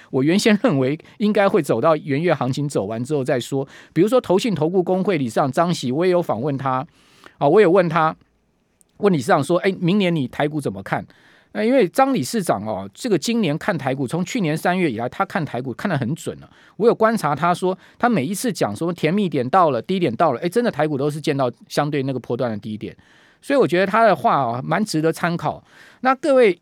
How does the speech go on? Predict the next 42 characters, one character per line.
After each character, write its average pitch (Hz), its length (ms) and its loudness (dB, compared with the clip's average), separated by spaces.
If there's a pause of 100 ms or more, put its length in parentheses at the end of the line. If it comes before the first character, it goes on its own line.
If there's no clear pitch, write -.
(560)
呃， 165 280 2
我 165 160 2 (280)
在 226 240 4
上 - 520 -2
个 180 120 2
礼 135 100 -2
拜 180 160 6
碰 175 240 0
到 165 160 4
他， 143 320 2
我 135 100 -2
就 160 140 0
问 196 220 0
他 165 160 -2
说 160 200 -2
：“你 175 80 0
怎 190 140 -4
么 110 100 -4
看 151 200 -4
明 127 160 -2
年 131 180 -4
台 107 220 -8
股？” - 200 -16 (300)
哦， 120 140 -4
他 - 120 -6
跟 247 180 -2
我 240 60 0
讲 123 240 -4
说， 180 140 -6
他 196 140 -4 (120)
认 226 200 -4
为 120 100 -4
明 139 180 -4
年 151 180 -4
第 175 200 -6
一 - 20 -8
季 156 200 -8
台 117 180 -8
股 117 100 -10
会 113 120 -8
修 110 240 -8
正。 107 180 -12